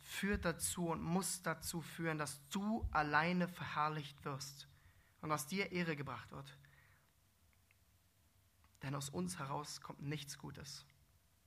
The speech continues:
Aber du, Herr, bewirkst in uns ein,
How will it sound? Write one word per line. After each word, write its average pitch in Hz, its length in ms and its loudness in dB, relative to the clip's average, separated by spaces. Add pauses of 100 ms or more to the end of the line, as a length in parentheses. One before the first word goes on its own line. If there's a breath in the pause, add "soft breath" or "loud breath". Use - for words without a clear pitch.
(840)
Aber 139 180 4
du, 160 280 0
Herr, 127 260 -2 (600 loud breath)
bewirkst 156 560 0
in 147 100 -2
uns 139 220 -2
ein, 131 240 -4